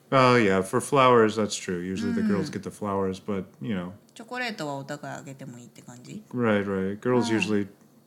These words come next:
Speaker 1: give stuff to boys too, especially
Speaker 2: あ。
Speaker 1: if they like 'em or whatever.
Speaker 2: あ、
Speaker 1: Yeah.
Speaker 2: そうなんだね。
Speaker 1: Mm-hmm.
Speaker 2: まあ、なんかすごい心温まる日だよね、バレンタインは。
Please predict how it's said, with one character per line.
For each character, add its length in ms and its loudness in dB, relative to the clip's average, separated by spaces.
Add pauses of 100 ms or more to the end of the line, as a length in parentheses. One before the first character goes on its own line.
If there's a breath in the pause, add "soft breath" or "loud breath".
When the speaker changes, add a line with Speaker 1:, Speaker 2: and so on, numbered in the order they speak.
Speaker 1:
give 120 0
stuff 320 -4
to 80 -6
boys 420 -4
too, 320 0 (100)
especially 380 -4
Speaker 2:
あ。 20 -2
Speaker 1:
if 140 -10
they 60 -6
like 240 -12
'em 120 -12
or 140 -10
whatever. 240 -14 (160)
Speaker 2:
あ、 80 -12
Speaker 1:
Yeah. 160 -8
Speaker 2:
そ 80 -14
う 60 -8
な 120 -8
ん 80 -14
だ 120 -18
ね。 220 -10 (180)
Speaker 1:
Mm-hmm. 260 -8
Speaker 2:
ま 80 -8
あ、 20 -4
な 100 -2
ん 80 -8
か 180 2
す 140 -10
ご 200 -4
い 320 -2
心 340 -4
温 320 -4
ま 120 -6
る 340 -8
日 220 -8
だ 80 -4
よ 120 -8
ね、 360 -8
バ 100 -10
レ 120 -8
ン 80 -10
タ 140 -12
イ 60 -10
ン 100 -16
は。 180 -12